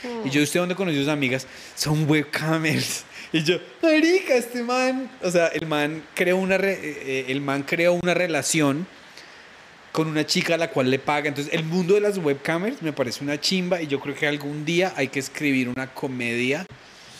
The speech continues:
Speaker 1: Sobre
Speaker 2: de,
Speaker 1: webcam.
Speaker 2: sobre, sobre gringos obsesionados con webcamers o sobre un gringo que se vino a montar empresa de webcamers. Entonces, cuéntame tú qué conoces del mundo y qué has descubierto.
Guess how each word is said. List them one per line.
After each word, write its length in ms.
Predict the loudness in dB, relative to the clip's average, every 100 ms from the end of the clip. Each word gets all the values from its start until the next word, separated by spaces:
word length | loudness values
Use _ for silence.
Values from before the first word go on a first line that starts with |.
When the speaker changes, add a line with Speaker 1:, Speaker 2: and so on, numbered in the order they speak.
| -10
Speaker 1:
Sobre 320 | -6 -6 -2
Speaker 2:
de, 120 | 0
Speaker 1:
webcam. 260 | 0 0 -2
Speaker 2:
sobre, 680 | 2 2 2 2 2 0 -4 -10
sobre 460 | -6 -2 0 2 0
gringos 540 | 0 -4 -2 -2 0
obsesionados 520 | -2 -4 -2 -2 -2
con 160 | -4 -2
webcamers 560 | -2 -2 -2 -2 -2 -4
o 60 | -4
sobre 260 | -2 -2
un 80 | -4
gringo 260 | -4 -4 -6
que 60 |
se 100 | -4
vino 160 | -2 -2
a 20 |
montar 380 | -4 -4 -2 -2
empresa 300 | -2 -2 0
de 80 | 0
webcamers. 580 | 0 -2 -4 -4 -6 -10 -20 -12
Entonces, 200 | -6 -2
cuéntame 340 | 0 2 0
tú 120 | 0 -4
qué 60 |
conoces 360 | -4 -4 -4 -4
del 140 | -4
mundo 240 | -4 -4 -4
y 20 |
qué 140 | -2
has 100 | -2
descubierto. 560 | -2 -8 -4 -4 -6 -16